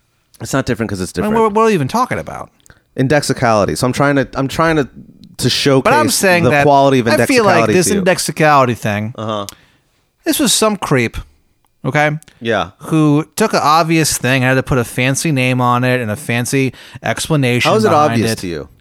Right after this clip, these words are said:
Speaker 2: 'Cause it's obvious.
Speaker 1: What's obvious
Speaker 2: What you
Speaker 1: about
Speaker 2: just
Speaker 1: it?
Speaker 2: said. It's pretty obvious.
Speaker 1: Is it?
Speaker 2: Yeah.
Speaker 1: Okay.
Speaker 2: Just seems like, I don't know, just seems pretty basic. Seems like basic life.
Speaker 1: What's basic? So then repeat to me what he just said.
Speaker 2: So you're talking about asses and stuff earlier,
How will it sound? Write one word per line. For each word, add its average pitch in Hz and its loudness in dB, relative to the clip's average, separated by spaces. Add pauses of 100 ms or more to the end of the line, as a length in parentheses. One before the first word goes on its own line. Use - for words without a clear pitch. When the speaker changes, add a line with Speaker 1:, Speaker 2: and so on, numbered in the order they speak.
Speaker 2:
'Cause 311 -8
it's 294 -10
obvious. 359 -2
Speaker 1:
What's 147 0
obvious 127 0
Speaker 2:
What 82 -4
you 87 0
Speaker 1:
about 82 0
Speaker 2:
just 80 -4
Speaker 1:
it? - -4
Speaker 2:
said. 92 -6
It's 113 -6
pretty 180 -4
obvious. - -6 (260)
Speaker 1:
Is 160 2
it? 202 0 (200)
Speaker 2:
Yeah. 294 -6 (1700)
Speaker 1:
Okay. 123 0 (840)
Speaker 2:
Just 170 -4
seems 185 -2
like, 170 0 (200)
I 185 -6
don't 160 0
know, 143 -2
just - -10
seems 147 -2
pretty 139 -4
basic. 110 -4 (440)
Seems 143 -6
like 120 -6
basic 117 -4
life. 110 -6 (200)
Speaker 1:
What's 135 0
basic? 131 0
So 147 0
then 147 0
repeat 156 0
to - 0
me 143 2
what 117 2
he 113 0
just 104 -2
said. 90 0
Speaker 2:
So 175 0
you're 196 2
talking 185 2
about 131 2
asses 117 0
and 107 -4
stuff 101 -4
earlier, 101 -2